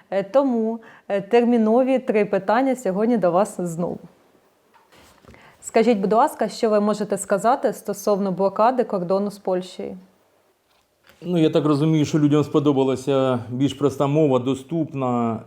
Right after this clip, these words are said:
Speaker 2: е, так як я можу розказати простими прямими словами, простими, тому що це воно, воно йде від людей. Е, що стосовно блокади кордону з Польщею, я хочу спершу сказати, що ми, е, дуже вдячні нашим сусідам за всі їхні добрі справи,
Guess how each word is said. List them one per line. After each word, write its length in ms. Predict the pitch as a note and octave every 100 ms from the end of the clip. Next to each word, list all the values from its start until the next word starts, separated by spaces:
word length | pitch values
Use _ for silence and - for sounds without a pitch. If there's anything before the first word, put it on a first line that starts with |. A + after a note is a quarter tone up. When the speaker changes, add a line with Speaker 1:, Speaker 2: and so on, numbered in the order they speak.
| -
Speaker 2:
е, 340 | B2 B2 B2 A#2
так 160 | C3+ B2+
як 160 | B2+
я 80 | C3
можу 320 | C3 B2+ A#2+
розказати 500 | B2+ B2 C3+ B2+ B2+
простими 380 | - B2 C3+ C3
прямими 420 | A#2+ C3 C3+ B2+
словами, 720 | A#2 C3+ C#3 E3+ C#3+ C3 A#2+ A2
простими, 480 | A#2+ A#2+ C#3 C3+ B2
тому 300 | B2 A#2+ A#2
що 200 | - A#2
це 200 | A#2 C3+
воно, 460 | A#2+ B2+ C3 B2+ - - - -
воно 200 | D3 F#3
йде 140 | E3
від 180 | E3 D3
людей. 640 | D3+ B2+ A#2 G2 F#2+ F#2+ - - A#2+
Е, 260 | A#2+ A#2 A#2
що 180 | A2+ A3
стосовно 380 | G#3 E3 F#3+ E3+
блокади 420 | E3+ F3+ F3 D#3+
кордону 440 | F3+ F3 A3 F#3
з 60 | A#2+
Польщею, 580 | C3 B2 A2 B2 A2+ G#2+ - _ - _ _
я 180 | C3+ F#3+
хочу 260 | G#3 E3
спершу 360 | F#3 G3+ F3+ F3
сказати, 440 | D#3+ F3+ F3+ F3+
що 160 | F3 F3
ми, 340 | F3 F#3 F3+ F3+
е, 440 | E3 E3+ E3 E3
дуже 300 | C#3+ E3+ D#3+
вдячні 680 | D#3+ G#3 A3+ - D#3 C#3 A#2+
нашим 360 | C3 D3 - C#3+
сусідам 500 | - D#3 E3 C#3+ C3+
за 140 | C3
всі 220 | D#3+ - F#3
їхні 340 | D3+ B2+ D3+
добрі 300 | C#3+ C3+ C#3
справи, 480 | C#3 C3 A2 G2+